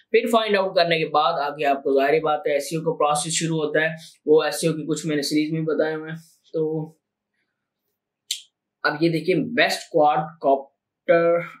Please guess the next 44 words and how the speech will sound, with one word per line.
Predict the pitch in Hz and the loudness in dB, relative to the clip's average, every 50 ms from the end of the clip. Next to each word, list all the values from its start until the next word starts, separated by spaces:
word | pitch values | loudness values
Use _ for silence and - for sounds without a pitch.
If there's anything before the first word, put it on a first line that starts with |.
| - 151 | -8 -8
under | 151 147 151 147 139 - | -2 0 0 0 0 0
two | - 160 160 151 | -2 -2 -2 -2
hundred, | 156 147 151 151 156 156 156 143 | -2 -4 -2 0 0 0 2 0
इसका | 143 139 - - - 139 | -2 -4 -2 -4 -4 -4
फ़ोर | 139 - 156 156 156 156 | -4 -4 -6 -6 -4 -6
हंड्रेड, | 151 156 156 156 | -8 -8 -8 -6
अब | 147 - - 147 147 151 147 | -4 -2 -2 -2 -2 -2 -6
इसमें | 139 139 - 156 143 147 | -8 -8 -10 -12 -14 -12
हम | 143 143 | -10 -8
लोग | 139 131 123 | -6 -6 -4
देखेंगे | 123 127 127 - 160 147 135 123 127 147 - _ _ _ _ _ _ - - - - - - - _ _ _ - | -4 -6 -8 -8 -10 -10 -10 -10 -12 -12 -16 _ _ _ _ _ _ -20 -14 -12 -12 -12 -12 -16 _ _ _ -12
कि | 110 120 117 107 - - - _ | -8 -6 -6 -6 -8 -8 -14 _
कोई | - 165 160 165 160 170 170 | -6 -2 0 2 4 4 2
जो | 165 160 151 143 | 4 2 0 0
है | 139 139 131 131 131 131 131 131 127 - _ _ _ _ _ _ _ _ _ _ _ _ _ _ _ _ _ _ _ _ _ _ _ _ _ _ _ _ - | 2 0 -2 0 0 -2 -4 -4 -8 -12 _ _ _ _ _ _ _ _ _ _ _ _ _ _ _ _ _ _ _ _ _ _ _ _ _ _ _ _ -14
small | - 165 160 156 156 160 160 | -10 -6 -4 -2 0 0 -2
site | 160 - 160 147 151 151 151 147 | 0 0 2 2 2 0 -2 -2
rank | 147 147 156 160 160 | -2 -2 -2 -4 -4
कर | 165 160 | -4 -2
रही | 156 160 165 165 165 160 | -2 -2 -2 -2 0 0
है | 160 156 170 165 - - - - - - - - - - | -2 -2 -4 -6 -10 -18 -20 -20 -20 -20 -20 -20 -4 -2
या | 143 147 143 | 0 0 0
नहीं। | 143 143 143 139 | 0 0 0 0
अगर | 151 147 | 0 0
तो | 151 | 0
स्मॉल | 151 - - 156 147 147 151 151 | -2 -2 -2 -2 -2 0 -2 -2
कर | 151 165 156 151 | -2 -2 -2 -2
रही | 151 151 | -2 -2
होगी, | 151 151 151 147 | -4 -4 -2 0
जाहिर | 139 139 143 143 147 | 2 2 2 2 2
बात | 139 139 143 139 147 | 2 0 0 0 0
है, | 143 | -2
फिर | 143 - 220 226 214 | 2 2 2 2 2
हम | 185 170 | 0 -2
इस, | 170 170 - _ 185 | -6 -6 -10 _ 0
ये | 185 220 240 240 | 2 2 4 2
नहीं, | 262 277 277 277 254 262 | 0 0 0 -2 -2 -2
अब | 247 196 196 | -4 -2 0
ये | 208 220 240 254 | 2 2 2 2
नहीं | 269 294 | 2 2
देख | 262 254 240 233 | 2 0 2 2
लेना | 220 208 208 208 220 240 240 - - - _ _ _ | 2 2 2 0 -2 -4 -6 -10 -18 -20 _ _ _
कि | - - - - - | -12 -10 -8 -2 -2
एक | 240 247 240 - - _ | 0 0 -2 -4 -10 _